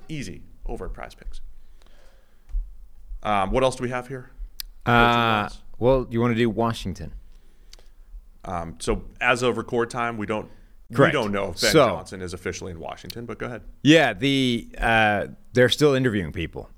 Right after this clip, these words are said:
Speaker 2: Um, today they are interviewing in person Anthony Weaver and Mike McDonald. Uh, and no, wait, that's yesterday.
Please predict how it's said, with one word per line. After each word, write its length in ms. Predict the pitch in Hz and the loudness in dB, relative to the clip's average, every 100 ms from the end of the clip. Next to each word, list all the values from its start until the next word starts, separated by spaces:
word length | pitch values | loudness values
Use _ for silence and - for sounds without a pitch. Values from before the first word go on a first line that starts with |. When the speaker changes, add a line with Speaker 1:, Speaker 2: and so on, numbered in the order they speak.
| - | -8
Speaker 2:
Um, 400 | 87 82 80 71 | -4 -4 -4 -4
today 640 | 110 101 113 113 110 101 | -4 2 4 4 2 0
they 240 | 71 98 90 | -2 -2 0
are 200 | 90 85 | 0 -2
interviewing 460 | 82 95 90 92 92 | -2 -4 -4 -2 0
in 160 | 113 | 0
person 520 | 110 131 113 104 117 - | 2 2 0 -2 -4 -4
Anthony 320 | 95 98 98 | -6 -2 -2
Weaver 480 | 95 95 87 95 90 | 0 0 0 0 0
and 340 | - 87 85 | -2 -4 -4
Mike 220 | 85 85 | -4 -4
McDonald. 580 | 101 87 90 85 101 101 - | -6 -2 -2 -2 -4 -8 -8
Uh, 340 | 82 76 76 69 | -4 -4 -4 -6
and 360 | 85 82 80 - - - | -8 -8 -8 -12 -20 -6
no, 360 | - 127 98 78 - | 4 4 4 -2 -6
wait, 300 | 101 92 76 | 0 0 0
that's 220 | 104 98 | -4 -4
yesterday. 500 | 110 107 - 95 67 | -2 -2 -2 -6 -8